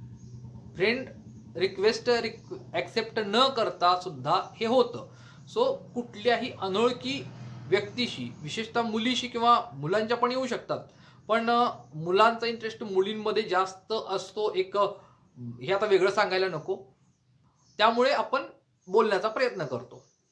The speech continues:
आणि अशा वेळी आपण आपले पर्सनल डिटेल्स पण देतो आणि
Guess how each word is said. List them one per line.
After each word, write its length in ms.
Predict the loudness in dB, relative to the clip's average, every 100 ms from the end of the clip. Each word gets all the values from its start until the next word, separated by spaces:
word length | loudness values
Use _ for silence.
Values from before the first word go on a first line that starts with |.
| _ _ _
आणि 180 | -12 -12 -4
अशा 300 | -2 0 2
वेळी 460 | 4 2 2 -8 _ _ _ _ _ _ 0
आपण 320 | 0 2 2
आपले 220 | 0 -2
पर्सनल 420 | -2 -2 0 -4
डिटेल्स 320 | -2 2 2 2
पण 160 | -2
देतो 420 | -4 -4 -8 -12 _ _ _ _ _ _ _ _
आणि 220 | -10 -10